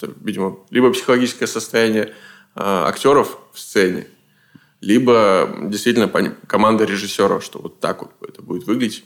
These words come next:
чтобы мы отражали реальность. Через какое-то время, мне кажется, что до нас дойдут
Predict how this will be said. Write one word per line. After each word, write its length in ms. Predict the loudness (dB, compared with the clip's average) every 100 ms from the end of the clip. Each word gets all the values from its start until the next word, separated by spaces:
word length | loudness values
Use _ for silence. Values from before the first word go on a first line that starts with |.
| _
чтобы 300 | -20 -12 -2
мы 100 | -2
отражали 500 | 0 -2 0 0 0
реальность. 480 | 0 -2 -6 -18 _ _ -20 -20 -20 -10
Через 180 | -6 -2
какое-то 360 | 2 4 4 4
время, 240 | 4 4
мне 140 | 4
кажется, 360 | 4 2 2 -4
что 180 | -10 -4
до 100 | 2
нас 240 | 2 2
дойдут 520 | 2 2 4 2 0